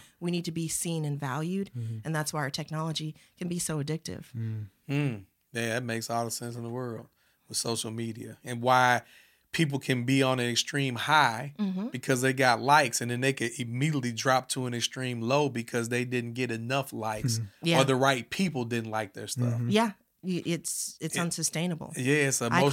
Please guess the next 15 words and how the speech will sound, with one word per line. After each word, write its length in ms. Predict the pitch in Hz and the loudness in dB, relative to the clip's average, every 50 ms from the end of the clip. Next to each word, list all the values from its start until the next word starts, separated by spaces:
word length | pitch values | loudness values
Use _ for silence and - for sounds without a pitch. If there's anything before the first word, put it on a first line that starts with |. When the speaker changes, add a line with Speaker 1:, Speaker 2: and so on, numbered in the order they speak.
| 220 | 8
Speaker 1:
call 100 | 208 208 196 | 8 8 6
it 40 | 185 | 6
Speaker 3:
roller 100 | 143 131 | 6 4
Speaker 1:
the, 160 | 165 156 147 | 4 2 4
I 40 | - - 185 | 6 4 4
Speaker 3:
coaster. 60 | 196 - | 6 6
Speaker 1:
call 160 | 277 233 196 | 4 6 6
it 80 | 180 180 | 4 2
the 60 | 170 | 2
digital 360 | 156 180 185 175 170 160 151 | 0 0 2 2 2 2 4
lottery, 560 | 151 156 165 165 156 151 139 131 131 175 175 - - | 4 6 6 6 6 6 2 2 0 -2 -6 -4 -4
the 80 | 156 | -2
social 320 | - - 160 165 - 170 160 | 0 2 0 2 0 0 0
media. 400 | 165 175 180 180 185 190 208 113 | 0 0 2 2 2 2 2 0
Speaker 2:
Mm-hmm. 80 | 113 | -2